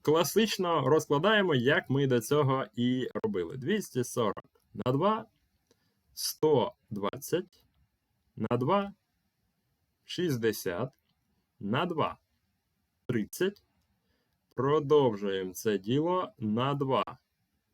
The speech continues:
п'ятнадцять. П'ятнадцять ділиться на три, буде п'ять, п'ять ділиться на п'ять буде одиниця. Отже, двісті сорок ми з вами розклали. Тепер розкладаємо число сто вісімдесят.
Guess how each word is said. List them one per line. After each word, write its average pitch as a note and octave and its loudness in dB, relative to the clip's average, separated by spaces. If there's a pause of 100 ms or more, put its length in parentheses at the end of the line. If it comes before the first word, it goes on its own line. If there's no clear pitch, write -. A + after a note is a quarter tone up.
(120)
п'ятнадцять. - -4 (200)
П'ятнадцять B2 -2
ділиться G2 -4
на G#2 -4
три, F#2+ -4 (520)
буде G#2+ 0
п'ять, G3+ 2 (220)
п'ять A#2 2
ділиться G#2 -2
на C3 -2
п'ять F#3 -2
буде D3 -2 (260)
одиниця. G#2+ -4 (1040)
Отже, G#2+ -2
двісті D3 0
сорок F3 0
ми C3 0
з A2 -2
вами G2+ -2
розклали. A#2 0 (540)
Тепер G#3 2
розкладаємо D3+ 2
число D#3 0
сто C#3 -2
вісімдесят. A#2 -4